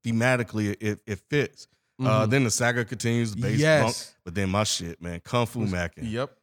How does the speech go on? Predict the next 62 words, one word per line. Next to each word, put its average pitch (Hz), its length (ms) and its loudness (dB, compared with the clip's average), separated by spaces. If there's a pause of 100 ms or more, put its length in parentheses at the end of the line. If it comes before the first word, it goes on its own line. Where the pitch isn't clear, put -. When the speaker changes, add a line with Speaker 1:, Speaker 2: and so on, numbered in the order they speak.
(140)
Speaker 2:
yep. 117 260 -8 (1300)
Speaker 1:
That's 202 200 0
probably 175 260 4
my 131 120 4
favorite 110 360 0
Primo 101 300 2
song 87 360 -6
to - 100 -16
date. 82 280 -8 (240)
Speaker 2:
That's 135 260 2
what's 127 160 -6
up. 131 120 2
Speaker 1:
That 139 220 4
Speaker 2:
It's - 280 2
Speaker 1:
shit. 156 100 0
Speaker 2:
up 180 220 4
there, 170 160 4
bro. 151 280 2 (160)
Speaker 1:
Man, 110 420 0
Speaker 2:
It's 120 180 2
Speaker 1:
that 147 40 2
Speaker 2:
up 175 100 4
Speaker 1:
shit 110 100 -2
Speaker 2:
there. 131 140 2
Speaker 1:
is - 180 -8 (320)
fucking 110 640 -4
nuts. 101 500 -2 (160)
Right 117 460 0
wrist. 123 500 -2 (180)
Speaker 2:
Yes. 151 360 0
Speaker 1:
Fucking 135 240 0
s-, - 140 -6 (380)
man, 208 220 2
there's 233 180 6
a 226 60 4
lot 214 200 6
of, 170 180 0
there's 180 160 2
a 196 40 0
lot 170 180 4
of 127 80 -2
bangers 143 320 2
on 120 80 4
here, 120 100 4
but 110 120 0
what 131 140 4
I 123 80 4
liked 147 480 0
on 143 160 4
here, 117 100 4
Speaker 2:
Side 139 260 4
Speaker 1:
though, 101 100 4
Speaker 2:
nigga. 151 420 -2
Side 190 280 0
Speaker 1:
Side 143 300 6
Speaker 2:
nigga, - 40 0
side 151 200 6
Speaker 1:
nigga, 156 160 6
Speaker 2:
nigga 190 120 4
was 190 160 -2
funny. 107 200 -2
Speaker 1:
yep, 147 260 4